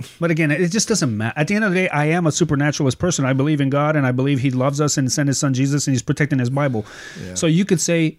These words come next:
Speaker 1: it was written five thousand years later. Like, it's an irrelevant point
Speaker 2: Right, he
Speaker 1: to
Speaker 2: can do it.
Speaker 1: Christianity.
Speaker 2: Yep.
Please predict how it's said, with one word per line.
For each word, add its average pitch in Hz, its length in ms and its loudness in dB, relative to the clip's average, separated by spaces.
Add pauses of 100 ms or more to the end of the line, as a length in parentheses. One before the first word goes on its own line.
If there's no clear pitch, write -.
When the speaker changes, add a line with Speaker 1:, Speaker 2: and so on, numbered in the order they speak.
Speaker 1:
it 214 160 -2
was 214 120 0
written 202 240 0
five 214 340 -2
thousand 214 500 0
years 208 200 2
later. 202 300 2
Like, 147 180 2
it's 139 200 -2
an 135 180 0
irrelevant 131 640 2
point 127 420 0
Speaker 2:
Right, 98 180 -8
he 101 40 -6
Speaker 1:
to 98 80 -6
Speaker 2:
can 160 80 4
do 120 80 -2
it. 120 80 -4
Speaker 1:
Christianity. 131 840 2
Speaker 2:
Yep. 110 180 -8